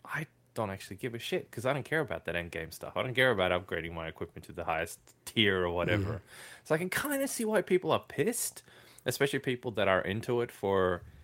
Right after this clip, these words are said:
Speaker 1: for long-term play and stuff. But at the same time, for people that don't care about that end game shit, it's still a free Diablo game. So I don't see how you could possibly give it, you know, one out of ten or something if it's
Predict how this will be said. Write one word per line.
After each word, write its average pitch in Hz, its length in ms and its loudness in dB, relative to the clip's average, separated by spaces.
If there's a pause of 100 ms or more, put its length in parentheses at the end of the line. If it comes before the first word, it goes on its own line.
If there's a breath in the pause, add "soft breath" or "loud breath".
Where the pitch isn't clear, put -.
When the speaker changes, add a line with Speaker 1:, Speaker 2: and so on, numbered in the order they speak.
(300 soft breath)
Speaker 1:
for 101 260 4
long-term 104 680 2
play 90 280 0
and 131 120 -6
stuff. 190 520 -2 (160)
But 135 120 4
at 139 100 4
the 143 60 -2
same 160 280 -2
time, 143 300 0
for 107 160 -10
people 120 360 -4
that 101 220 -2
don't 110 240 -2
care 151 220 -2
about 160 440 0 (440)
that 143 140 2
end 156 220 -2
game 160 340 0
shit, 180 380 0 (180)
it's 151 140 -6
still 277 260 0
a 240 60 0
free 143 300 2
Diablo 104 520 4
game. 82 400 -8 (300)
So 117 460 4 (360 soft breath)
I 135 60 4
don't 170 160 4
see 147 180 -2
how 143 80 4
you 117 120 2
could 107 180 -8
possibly 107 420 -2
give 98 220 -4
it, 87 160 -4
you 98 120 -6
know, 87 260 -2 (760 soft breath)
one 95 540 4 (140)
out 98 140 2
of 92 80 -4
ten 101 420 -2
or 90 100 -6
something 87 460 -8
if 92 140 -8
it's - 320 -8